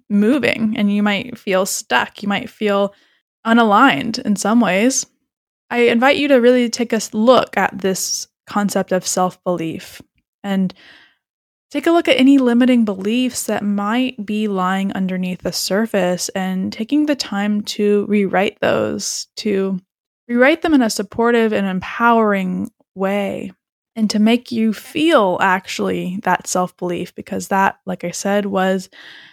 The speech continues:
transformative for me. And so that has been in my awareness.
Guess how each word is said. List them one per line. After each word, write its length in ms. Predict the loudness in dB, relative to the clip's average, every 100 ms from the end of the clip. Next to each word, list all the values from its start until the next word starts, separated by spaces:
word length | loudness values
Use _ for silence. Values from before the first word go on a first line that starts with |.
| _ -16
transformative 920 | -4 4 4 4 -2 4 4 4 0
for 180 | -4 -6
me. 240 | -4 -6 -6
And 160 | -4
so 440 | -2 2 2 2 -2 _ _ _ _ _ _ -2
that 240 | 2 2
has 240 | 2 0
been 380 | 2 2 2 0
in 200 | 0 0
my 160 | 0 0
awareness. 840 | 0 0 0 0 0 0 -2 -4